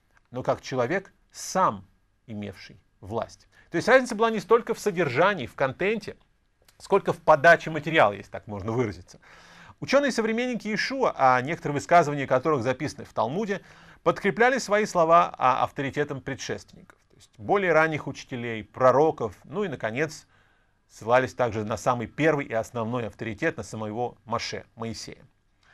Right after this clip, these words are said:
Однако Иешуа в Нагорной проповеди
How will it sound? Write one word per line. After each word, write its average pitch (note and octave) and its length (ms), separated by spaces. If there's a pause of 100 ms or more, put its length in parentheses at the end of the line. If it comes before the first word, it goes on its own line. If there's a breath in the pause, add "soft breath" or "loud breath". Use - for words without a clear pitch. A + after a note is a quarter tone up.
(960 soft breath)
Однако B3 300
Иешуа C#4 240
в C4+ 40
Нагорной B3+ 360
проповеди D3+ 520